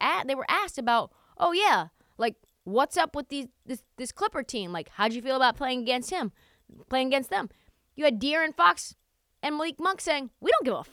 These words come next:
fuck who's over there." Literally, that's what they said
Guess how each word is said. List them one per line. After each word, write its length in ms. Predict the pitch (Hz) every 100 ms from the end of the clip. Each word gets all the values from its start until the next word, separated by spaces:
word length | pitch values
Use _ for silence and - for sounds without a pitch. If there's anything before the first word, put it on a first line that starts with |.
| _
fuck 340 | - - - -
who's 200 | 226 190
over 220 | 180 156
there." 300 | 147 110 - _ _ _ _ -
Literally, 640 | 233 359 - 294 165 - -
that's 300 | 262 311 -
what 100 | 370
they 160 | 403 381
said 360 | - - -